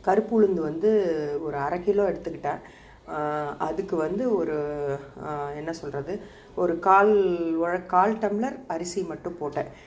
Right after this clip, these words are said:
போட்டு ரெண்டையும் நல்லா வறுத்துட்டு, வாசனை வர வரைக்கும் நல்லா வறுத்துட்டு அரைச்சிட்டு,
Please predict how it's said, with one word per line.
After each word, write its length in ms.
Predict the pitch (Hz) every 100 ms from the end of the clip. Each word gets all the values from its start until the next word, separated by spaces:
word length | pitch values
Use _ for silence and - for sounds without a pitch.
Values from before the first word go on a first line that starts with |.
| - -
போட்டு 260 | 214 220
ரெண்டையும் 360 | 196 175 196 202
நல்லா 560 | 180 160 175 190 214
வறுத்துட்டு, 600 | 196 160 180 196 202 202 185
வாசனை 440 | 156 165 - 185
வர 160 | 147 147
வரைக்கும் 280 | 160 180
நல்லா 440 | 175 143 156 170 196
வறுத்துட்டு 480 | 170 160 175 - 226 240
அரைச்சிட்டு, 520 | 143 165 180 - 247